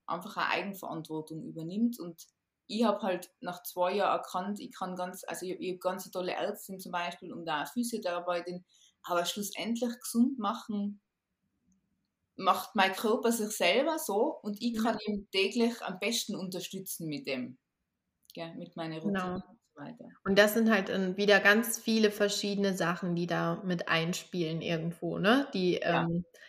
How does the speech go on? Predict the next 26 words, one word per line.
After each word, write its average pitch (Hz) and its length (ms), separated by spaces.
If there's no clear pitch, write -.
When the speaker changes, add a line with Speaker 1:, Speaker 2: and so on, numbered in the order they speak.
Speaker 2:
da 185 120
helfen. 196 480
Und 180 200
das 190 280
kann 202 240
dann 180 180
eben 180 400
sein, 180 220
dass 180 160
man 180 160
da 175 160
auf 185 120
der 180 120
psychoemotionalen 185 1080
Ebene 196 460
viel 196 220
machen 180 380
kann, 180 240
aber 170 220
auch 175 160
körperliche 202 600
Faktoren. 185 420
Das 185 140
ist 190 180
ja - 120
alles, 185 220